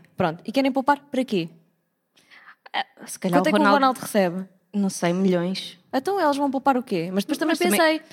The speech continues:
Speaker 1: quem é que está grávida?
Speaker 2: A Georgina.
Speaker 1: A Gigi. De quantos?
Speaker 2: Dois.
Speaker 1: Pois. E ela teve grávida
Speaker 2: <laughs>
Speaker 1: antes de quantos?
Speaker 2: De um.
Speaker 1: De um.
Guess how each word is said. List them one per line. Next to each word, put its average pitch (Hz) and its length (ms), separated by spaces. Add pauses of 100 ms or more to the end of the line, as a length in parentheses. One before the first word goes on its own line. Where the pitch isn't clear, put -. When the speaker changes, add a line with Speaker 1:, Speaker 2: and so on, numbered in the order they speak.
(180)
Speaker 1:
quem 294 120
é 294 40
que 277 40
está 285 160
grávida? 175 440 (420)
Speaker 2:
A - 60
Georgina. 190 540
Speaker 1:
A 208 60
Gigi. 233 440 (680)
De - 60
quantos? 196 460 (380)
Speaker 2:
Dois. 170 480
Speaker 1:
Pois. 170 340 (520)
E 240 60
ela 262 100
teve 254 180
grávida 269 420
Speaker 2:
<laughs> - 40
Speaker 1:
antes 285 360
de - 600
quantos? 196 520 (1080)
Speaker 2:
De 202 160
um. 202 320 (140)
Speaker 1:
De 214 80
um. 208 200